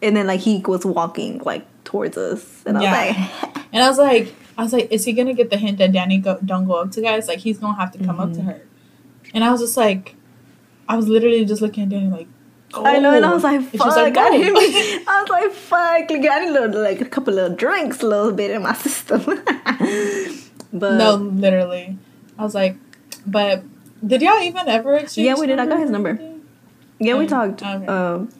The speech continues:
Speaker 1: and I told him, I was like, "We're your friends. Let me see if they cute so I can put <laughs> my sis with them."
Speaker 2: Oh, <laughs>
Speaker 1: But he could just,
Speaker 2: not
Speaker 1: I
Speaker 2: the
Speaker 1: never saw them.
Speaker 2: friends,
Speaker 1: He was
Speaker 2: bitch.
Speaker 1: just like, like, "They're around." And I was just like, "Okay, another red flag."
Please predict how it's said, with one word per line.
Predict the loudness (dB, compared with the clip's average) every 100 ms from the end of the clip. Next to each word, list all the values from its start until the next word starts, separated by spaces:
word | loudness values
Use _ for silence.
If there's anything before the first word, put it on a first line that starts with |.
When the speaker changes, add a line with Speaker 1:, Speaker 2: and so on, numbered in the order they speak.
| -6
Speaker 1:
and | -2
I | 0
told | 0
him, | 0
I |
was | 0
like, | 0
"We're | -2
your | -2
friends. | -2 -4 -6 -10 -4
Let | 0
me | 0
see | 0
if | 0
they | -2
cute | -2 -6 -2
so | -2
I |
can | 0 0
put | 0 0
<laughs> | 0 2 4 4 4 2
my | 2
sis | 2 2 4
with | 4 4 4
them." | 2 6 6
Speaker 2:
Oh, | 6 4 -2 -4 -4 0
<laughs> |
Speaker 1:
But | 4 4
he | 4
could | 2 0
just, | 6
Speaker 2:
not | 6 8 6
Speaker 1:
I |
Speaker 2:
the | 4
Speaker 1:
never | 4 4
saw | 4
them. | 4
Speaker 2:
friends, | 2
Speaker 1:
He | 2
was | 0
Speaker 2:
bitch. |
Speaker 1:
just | 0
like, | 0
like, | 0 0
"They're | 0 0
around." | 0 -2 -2 -4 -4
And | -2
I | -2
was | -4
just | -8
like, | -10 -10 -18 -20 _ -20 -10
"Okay, | -6 -6 -6 -6
another | -4 -2 -2
red | -4 -6
flag." | -6 -8